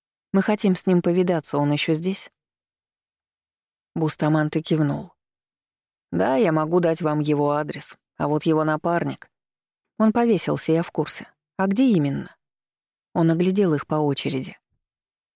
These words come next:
«У себя дома. Незадолго до этого уехала его жена вместе с детьми».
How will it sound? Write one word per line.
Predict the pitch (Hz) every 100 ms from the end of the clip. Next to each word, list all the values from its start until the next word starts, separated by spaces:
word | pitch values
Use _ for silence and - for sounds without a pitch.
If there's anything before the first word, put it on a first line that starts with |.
| _
«У | -
себя | 151 165 165 180
дома. | 160 147 143 143 - _ _ _ -
Незадолго | 170 175 175 202 190 156
до | 151
этого | 151 165 143
уехала | 147 143 156 151 147
его | 143 147
жена | 151 156 160
вместе | 143 143 - 147
с |
детьми». | 139 143 - 143 -